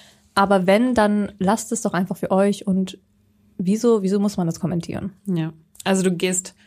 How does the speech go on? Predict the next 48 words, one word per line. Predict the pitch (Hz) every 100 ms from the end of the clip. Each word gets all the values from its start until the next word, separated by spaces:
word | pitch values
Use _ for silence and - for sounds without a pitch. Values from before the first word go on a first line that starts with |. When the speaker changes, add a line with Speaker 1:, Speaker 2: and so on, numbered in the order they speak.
| _ -
Speaker 2:
kill | - 185
'em | 170
with | 165
kindness, | - 160 156 139 -
machst | 147 -
du | 311
Speaker 1:
Ja, | 330 -
Speaker 2:
quasi. | -
Speaker 1:
das, | 208 156 196
ähm, | 214 214 214 208 - -
<laughs> | 202 196
finde | 233 233
ich, | 220
ist | 208
auch | 190
immer | 214 214 202
so | 196
die |
beste | 190 190 190
Lösung | 170 160 175 185
für | - 190
alles. | 180 180 -
Speaker 2:
Ja. | 156 - 208
Speaker 1:
Also | 196 190
meiner | 175 170
Meinung | 156 - -
nach. | - - _ _ -
Speaker 2:
Ja. | 180 156
Speaker 1:
Besser | - 202 202 175
als | 175
jetzt | 180 -
irgendwie | 185 190 190 196 _ -
sich | 208 196
auf | 190
irgendwas | 196 190
einzulassen | 190 196 - 196 190 196
und | 190
dann | 196
unnötig | 202 196 - -
irgendwie | 190 190 185
nochmal | 185 190 180 180 185 _
irgendwie | 214 180 185
so, | 170 165 - -
so | 196
ein | 185
Argument | 196 202 202 202 220
anzufangen, | 196 196 202 - 190 190
weil | 185 180 175